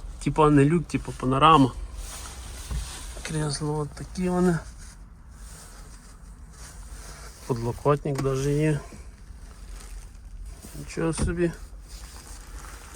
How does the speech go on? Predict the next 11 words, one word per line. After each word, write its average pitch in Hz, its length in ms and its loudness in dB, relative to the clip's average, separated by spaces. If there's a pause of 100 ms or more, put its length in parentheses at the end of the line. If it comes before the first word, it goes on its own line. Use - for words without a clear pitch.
(1500)
Динаміки. 143 920 6 (2000)
Так 175 280 8
от. 123 200 0 (880)
Не 170 200 8
достаю 170 560 6
десь. 123 320 2 (840)
Чуть-чуть 131 360 4
ще 139 120 -2
остається 131 580 0
до 131 160 -2
панелі. 135 500 6